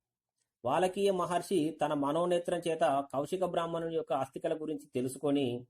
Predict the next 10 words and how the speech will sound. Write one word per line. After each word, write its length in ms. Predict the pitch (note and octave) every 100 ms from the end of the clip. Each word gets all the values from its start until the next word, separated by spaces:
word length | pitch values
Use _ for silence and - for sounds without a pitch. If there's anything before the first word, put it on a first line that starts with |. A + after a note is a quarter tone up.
| _ _ -
నారాయణ 420 | A2+ C3 D#3 F3+
మంత్ర 280 | F3 F3 E3+
ప్రభావం 400 | D#3+ D3+ E3 D#3+
వల్ల 200 | D#3 D#3
మీ 200 | D#3 D3
విమానం 460 | B2+ B2+ C#3+ D3+ C#3+
ఆగి 300 | A#2+ C#3 E3
కూలిపోయిందని, 960 | - C#3 C#3+ C#3+ C#3+ C3+ A#2+ A#2 A#2+ - _ _ -
ఆ 160 | B2+ C#3+
అస్థికలను 800 | A3 F#3 F3+ F3 F3+ E3 C#3+ C#3+